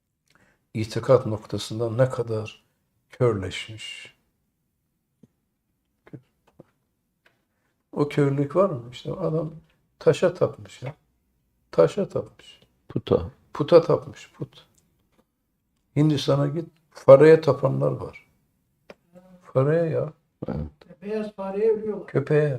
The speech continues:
Speaker 1: fare, fareye tapıyor.
Speaker 3: Evet, beyaz
Speaker 1: Ha.
Speaker 3: fare.
Speaker 1: Git, Allah Allah. İnek. Ora inek de.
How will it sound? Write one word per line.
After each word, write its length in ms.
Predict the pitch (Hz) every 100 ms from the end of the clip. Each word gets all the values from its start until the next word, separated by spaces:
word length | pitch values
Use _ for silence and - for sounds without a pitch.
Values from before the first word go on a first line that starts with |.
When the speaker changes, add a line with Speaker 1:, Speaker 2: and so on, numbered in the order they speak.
| -
Speaker 1:
fare, 420 | - 143 170 165
fareye 380 | - 135 160 160
tapıyor. 520 | 139 - - - -
Speaker 3:
Evet, 220 | 196 196
beyaz 220 | 175 180 185
Speaker 1:
Ha. 60 |
Speaker 3:
fare. 180 | - 202 226 - _ _ _ _ _ -
Speaker 1:
Git, 300 | 165 165 - 120 113
Allah 300 | 127 117 110 - 95
Allah. 180 | 101 123 - _ _ _ _ -
İnek. 420 | 143 151 - - - _ _ _ _ _ _ -
Ora 200 | 139 131
inek 400 | 151 151 - -
de. 140 | 131